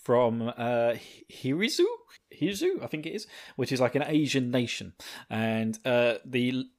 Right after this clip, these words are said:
so the representative of this nation basically comes over to spell out Zeke's plan in black and white in the hopes that it will speed up them bringing him back to Paradis. Um,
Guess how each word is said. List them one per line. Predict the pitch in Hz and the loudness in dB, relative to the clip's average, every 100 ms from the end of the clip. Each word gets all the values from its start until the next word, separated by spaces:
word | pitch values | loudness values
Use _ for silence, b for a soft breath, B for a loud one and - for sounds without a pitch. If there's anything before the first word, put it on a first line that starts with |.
| _ | _
so | - 120 117 | 0 2 2
the | 117 | 2
representative | 170 156 147 135 - 120 | 0 0 -2 -2 -4 -8
of | 127 | -8
this | - 113 | -8 -4
nation | 117 110 127 | -4 -4 0
basically | 233 214 151 | 0 0 -2
comes | 135 120 | -2 2
over | 117 113 110 B B B B | 2 2 -2 B B B B
to | - 120 117 120 - _ _ | -2 0 0 -2 -6 _ _
spell | - - - 131 | -4 -4 0 2
out | 127 120 - | 4 2 0
Zeke's | 101 123 160 | -2 -2 -2
plan | - - 113 110 113 | -6 -2 -2 -2 -4
in | 180 196 | -2 -2
black | 131 98 - | 0 0 -2
and | 92 | 2
white | 123 123 95 | 4 4 2
in | - 117 | -4 0
the | |
hopes | 107 131 120 | 6 6 4
that | - 117 | -4 -4
it | |
will | 107 | -6
speed | - 127 113 | -2 0 2
up | 104 - | 0 -2
them | 117 104 | -4 -2
bringing | 98 110 104 | 0 0 -2
him | 104 95 90 | -4 -6 -4
back | - 98 - - | -4 -4 -6 -14
to | - 117 | -2 -2
Paradis. | 95 110 95 160 127 - - B B B - | 0 -2 -2 -2 -2 -6 -10 B B B -4
Um, | 113 113 120 | 0 0 -4